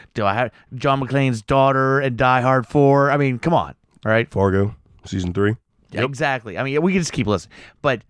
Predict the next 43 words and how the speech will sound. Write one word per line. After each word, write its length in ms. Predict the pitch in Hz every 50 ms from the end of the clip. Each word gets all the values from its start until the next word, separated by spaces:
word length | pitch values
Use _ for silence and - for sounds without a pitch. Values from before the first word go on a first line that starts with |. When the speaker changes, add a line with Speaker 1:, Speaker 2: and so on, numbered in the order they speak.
| _ _ _ _ _ _ _ -
Speaker 1:
how 180 | - 175 262 277
she 140 | - 254
wasn't 300 | 226 180 170 156 151 147
the 60 | 135 127
main 180 | 127 123 117
girl, 380 | 101 110 104 107 107 104 98 117 143 _ _ _
whatever. 520 | 131 139 131 110 98 90 87 85 87 98 - _ _ _ _ _ - - _ _ _ _ _ _ -
Speaker 2:
Uh, 560 | 143 156 160 160 156 151 147 139 120 113 110 127
I 60 | 135
don't 200 | 135 139 135 135
e-, 60 | 131
I 140 | 123 120 131
don't 100 | 139 135
know 140 | 135 123 120
either, 180 | 120 120 117 113
dude. 300 | 110 120 120 120 120 113
Uh, 420 | 101 110 113 117 117 113 110 104 98
it's, 180 | 107 104 - -
it, 200 | - 120 120 - - - - - -
she's 200 | - - 127 113
so 160 | - - 110 101
Speaker 1:
Or 140 | 147 160
Speaker 2:
fucking 60 | 160 156
Speaker 1:
maybe 500 | 165 165 165 160 165 160 156 151 151 147
she 520 | - - - 139 131 127 120 117 113 113
was 200 | 107 110 113 98
contractually 960 | - - 113 113 107 - 117 110 104 95 - 104 104 101 95 95 95 95 92 - - -
stuck 480 | - - - - - 113 113 104 - -
in 140 | - 110
this 180 | 104 98 92 -
movie 360 | 117 131 135 120 110 104 101
'cause 360 | - - 107 104 98 87 -
she 140 | - - 92
knew 200 | 90 90 92 92
it 40 | 90
was 80 | 90 85
gonna 120 | 90 90
be 100 | 87 85
a 40 | 85
big 160 | 82 95 87
piece 160 | - 98 90 82
of 80 | 82 -
shit 360 | - - - 120 113 110